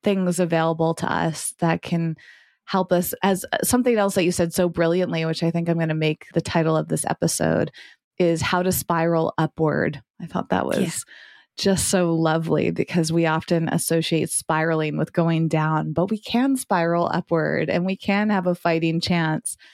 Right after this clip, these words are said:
Speaker 1: for taking care of ourselves and others. And that's why your work is so important to this world, Sarah. So thank you for being here. Thank you for writing that book.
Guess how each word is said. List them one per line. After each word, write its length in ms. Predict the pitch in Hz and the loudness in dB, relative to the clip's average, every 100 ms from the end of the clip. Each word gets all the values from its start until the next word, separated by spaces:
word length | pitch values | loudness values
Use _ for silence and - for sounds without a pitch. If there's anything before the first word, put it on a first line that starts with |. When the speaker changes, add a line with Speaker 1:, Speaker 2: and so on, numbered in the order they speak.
| _ _ | _ _
Speaker 1:
for 120 | 185 | -4
taking 360 | 180 185 175 170 | 0 0 0 0
care 180 | 185 170 | 0 0
of 140 | 165 | 0
ourselves 560 | 165 160 160 156 160 165 | -2 -2 0 0 0 -2
and 120 | 160 | 0
others. 560 | - 160 160 156 170 - | 0 0 0 0 0 -2
And 180 | 165 165 | -2 -2
that's 260 | 160 - | -2 -2
why 140 | 170 160 | 0 2
your 220 | 160 160 | 0 0
work 260 | 156 165 - | -2 -2 -2
is 140 | 180 175 | -2 0
so 180 | 175 | 0
important 460 | 165 160 - 165 165 | 0 0 0 0 -2
to 80 | - | -2
this 200 | 156 - | -4 -2
world, 240 | 156 156 | -2 -2
Sarah. 380 | 156 165 151 156 | 0 0 0 0
So 180 | - 160 | 0 -2
thank 240 | 170 175 | 0 0
you 100 | 170 | 0
for 120 | 170 | 0
being 300 | 165 160 160 | 0 2 2
here. 260 | 165 165 160 | 0 0 -2
Thank 260 | - 165 - | -4 -6 0
you 140 | 160 | 0
for 180 | - 165 | 2 0
writing 300 | 156 151 156 | 2 0 0
that 220 | 147 151 | -2 -2
book. 420 | 156 156 - - | 0 0 -2 -10